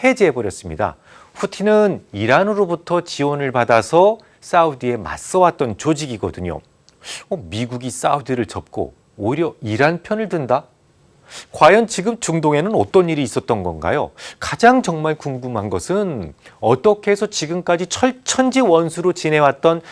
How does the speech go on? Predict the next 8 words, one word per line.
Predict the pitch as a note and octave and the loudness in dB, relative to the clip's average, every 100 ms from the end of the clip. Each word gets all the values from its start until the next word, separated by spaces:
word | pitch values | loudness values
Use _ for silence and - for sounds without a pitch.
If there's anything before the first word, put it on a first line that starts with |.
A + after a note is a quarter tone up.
| - | -20
중동의 | - D3+ F#3 G3 F#3+ F#3 | -4 -2 0 0 0 0
산유국들이 | - - B3 B3+ G3+ - - G2+ C3+ - _ _ _ | -4 0 2 2 0 -2 -2 -2 -4 -8 _ _ _
하나둘 | - A#3+ B3 A#3+ A3+ A3+ _ _ | -8 -2 -2 0 -2 -4 _ _
이스라엘과 | D3+ - F#3 F3+ E3 F3+ F3+ - | -6 -2 2 4 4 2 0 -12
손을 | - - A3 F3 | -6 -2 0 -2
잡기 | B2+ C3 - C3+ | -2 -8 -8 -12
시작한 | - C#3 - A#2+ | -4 -4 -4 -6
걸까요? | G#2 E2+ F2+ G2+ | -6 -4 -2 0